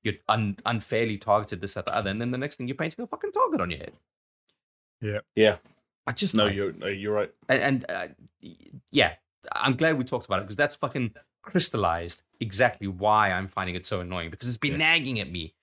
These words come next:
Speaker 1: because I know that I hate it, and it's really annoying, more so from the game journalists, because I guess I expect better because of all the defending that they've been trying to do on certain aspects of these things. And it's just like, y-,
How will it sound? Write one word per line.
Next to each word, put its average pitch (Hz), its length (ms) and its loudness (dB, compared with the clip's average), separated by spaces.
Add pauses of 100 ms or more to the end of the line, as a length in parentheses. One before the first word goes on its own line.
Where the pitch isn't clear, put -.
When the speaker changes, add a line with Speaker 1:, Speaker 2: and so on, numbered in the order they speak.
(160)
Speaker 1:
because 117 220 -2
I 123 100 6
know 185 280 8
that 135 120 4
I 110 100 4
hate 120 340 -6
it, 123 180 -6 (180)
and 117 140 2
it's 110 140 0
really 135 180 2
annoying, 110 500 0 (200)
more 156 280 6
so 123 180 0
from 110 140 -6
the 101 60 -4
game 107 200 -4
journalists, 87 300 -6
because 98 320 -6 (180)
I 101 100 2
guess 113 320 -2 (320)
I 107 100 2
expect - 580 -2
better 185 420 -2
because 117 360 -4
of 104 240 0 (360)
all 113 140 2
the 104 100 -4
defending 123 760 -2
that 151 160 -4
they've 147 180 -4
been 143 120 -6
trying 147 280 -4
to 139 100 -14
do 143 360 0
on 123 160 -4
certain 139 320 -6
aspects 131 360 -6
of 139 120 -6
these 139 140 -10
things. 202 340 -4 (320)
And 113 160 2
it's 107 100 0
just 120 120 -4
like, 92 220 2
y-, - 60 -12